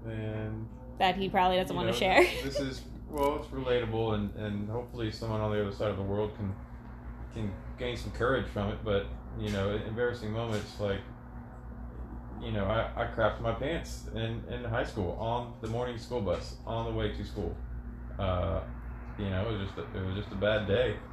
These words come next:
Speaker 1: And, uh,
Speaker 2: <laughs> It happens, though.
Speaker 1: <laughs> Yeah, we're, we're human. We have bodily functions, and sometimes it's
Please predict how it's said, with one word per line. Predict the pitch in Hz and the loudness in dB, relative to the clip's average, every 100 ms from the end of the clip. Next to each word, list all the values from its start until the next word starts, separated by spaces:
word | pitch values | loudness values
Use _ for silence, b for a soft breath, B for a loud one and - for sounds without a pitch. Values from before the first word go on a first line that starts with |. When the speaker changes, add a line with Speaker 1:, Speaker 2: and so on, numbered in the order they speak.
| - | -2
Speaker 1:
And, | 101 101 101 101 | 0 2 2 4
uh, | 101 98 98 | 4 6 6
Speaker 2:
<laughs> | |
It | 208 247 | 6 8
happens, | 247 311 415 339 214 | 10 10 10 6 10
though. | 277 208 240 - 285 | 12 12 12 10 8
Speaker 1:
<laughs> | - | 4
Yeah, | 123 123 104 | 0 2 2
we're, | 104 | -2
we're | - 107 104 | -2 -2 -2
human. | 113 120 110 107 | -4 -2 -2 -2
We | 101 | 0
have | 104 110 107 104 - - 104 | 2 4 4 2 -6 -6 0
bodily | 107 117 101 95 | 2 4 2 -2
functions, | - 123 - 107 95 | -2 -6 -4 -4 -2
and | 92 | -4
sometimes | - 104 110 107 101 98 - - - - - - - | -4 -6 -2 -2 0 -2 -8 -12 -12 -12 -10 -8 -4
it's | 95 98 - | -4 -4 -8